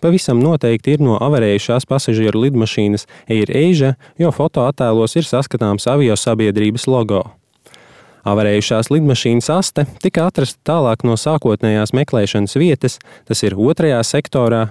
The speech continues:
kurā glābēji veica meklēšanas darbus. Kā paskaidroja glābšanas un meklēšanas pārstāvji, tad lidmašīnas astes atrašanās vietu ietekmēja spēcīgās Javas jūras zemūdens straumes,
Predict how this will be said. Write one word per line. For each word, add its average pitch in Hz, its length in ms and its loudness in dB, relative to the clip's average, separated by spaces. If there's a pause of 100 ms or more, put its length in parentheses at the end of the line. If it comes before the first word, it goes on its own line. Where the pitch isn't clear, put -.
(160)
kurā 170 240 0
glābēji 127 480 2
veica 127 320 0
meklēšanas 110 640 0
darbus. 104 460 -2 (420)
Kā 175 160 0
paskaidroja 113 640 0
glābšanas 123 640 0
un 101 160 0
meklēšanas 113 640 0
pārstāvji, 123 720 0 (180)
tad 165 160 -2
lidmašīnas 120 720 0
astes 151 320 -4
atrašanās 110 640 -2
vietu 147 320 2
ietekmēja 107 480 0
spēcīgās 104 720 -2
Javas 135 300 0
jūras 117 340 2
zemūdens 117 560 0
straumes, 127 560 0